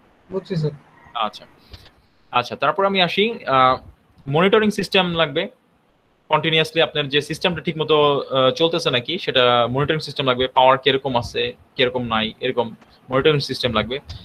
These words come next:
Speaker 2: এখনকার যেই ইনভার্টারগুলো আছে, সেগুলো একটু pricey এবং অনেক,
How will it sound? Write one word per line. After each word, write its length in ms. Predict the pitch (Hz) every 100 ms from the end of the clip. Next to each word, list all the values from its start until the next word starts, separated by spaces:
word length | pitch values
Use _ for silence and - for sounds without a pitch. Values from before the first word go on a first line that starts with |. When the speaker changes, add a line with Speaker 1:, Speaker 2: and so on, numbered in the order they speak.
| - -
Speaker 2:
এখনকার 380 | 151 185 196 170
যেই 280 | 185 175
ইনভার্টারগুলো 680 | 151 147 147 147 156 139 143
আছে, 200 | 127 127
সেগুলো 340 | 147 151 147 143
একটু 260 | 139 143
pricey 540 | 131 131 120 123 147 139
এবং 200 | 131 127
অনেক, 200 | 131